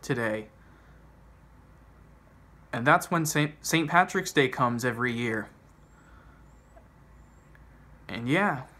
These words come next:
it's a very special holiday. And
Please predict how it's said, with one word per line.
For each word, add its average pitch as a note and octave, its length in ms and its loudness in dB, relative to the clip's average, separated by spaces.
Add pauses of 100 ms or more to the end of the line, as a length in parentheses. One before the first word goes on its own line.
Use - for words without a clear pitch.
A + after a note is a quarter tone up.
(1040)
it's - 160 -4
a B2 40 0
very D3+ 260 2
special F3+ 440 0
holiday. B2+ 520 0 (3750)
And B2+ 560 -4